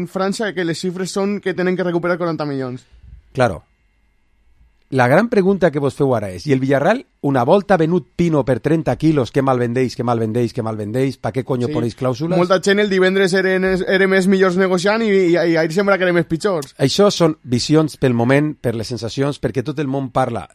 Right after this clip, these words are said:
Speaker 2: de futbol pel cor. I així, a voltes hi ha que pensar en el cap. Jo vos pregunte, si l'any passat, en el mes de... Quan va tornar Pino?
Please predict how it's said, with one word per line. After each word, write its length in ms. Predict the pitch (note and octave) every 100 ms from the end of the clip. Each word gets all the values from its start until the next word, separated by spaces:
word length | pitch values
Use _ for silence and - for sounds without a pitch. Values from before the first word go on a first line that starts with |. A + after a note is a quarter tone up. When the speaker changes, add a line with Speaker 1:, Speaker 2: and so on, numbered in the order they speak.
| _
Speaker 2:
de 120 | A2
futbol 380 | - D3+ D3 C#3+
pel 160 | G2 F2+
cor. 300 | F2+ D#2 - _ _ _ _ _ _
I 80 | -
així, 240 | G#2 C3 E3 - _ _
a 80 | G2
voltes 260 | A2+ C3
hi 80 | A2
ha 80 | A#2
que 80 | G#2+
pensar 280 | F2+ G#2 F#2
en 80 |
el 140 | D#2 C#2+
cap. 160 | - - _
Jo 180 | G#2 D#3+ F#3+
vos 100 | -
pregunte, 600 | G#2+ F2 E2 - G1+ - _ _ _ _ _ _
si 420 | - - D3 D3
l'any 300 | D3 G3 G#3+
passat, 480 | - D#3+ - C3+ B2 _ _ _ _ _ _ _ _
en 160 | B2 B2
el 160 | A#2+
mes 340 | B2 D#3 A#2 A2+
de... 220 | C3+ C3+
Quan 160 | C#3 C#3+
va 80 |
tornar 300 | C#3 C3+ B2+ -
Pino? 320 | F#2+ C2